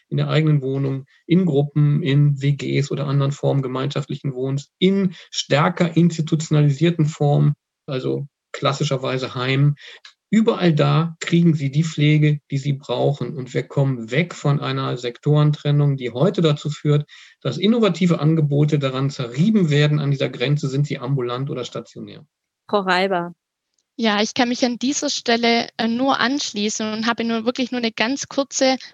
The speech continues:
Speaker 3: prägnante letzten Hinweis, wo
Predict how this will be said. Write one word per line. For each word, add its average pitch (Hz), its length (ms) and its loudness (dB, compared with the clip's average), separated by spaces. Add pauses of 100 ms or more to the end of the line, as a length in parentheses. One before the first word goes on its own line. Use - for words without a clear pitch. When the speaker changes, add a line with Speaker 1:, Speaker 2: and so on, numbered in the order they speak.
(100)
Speaker 3:
prägnante 226 920 0 (160)
letzten - 380 -4
Hinweis, 226 640 0
wo 208 240 0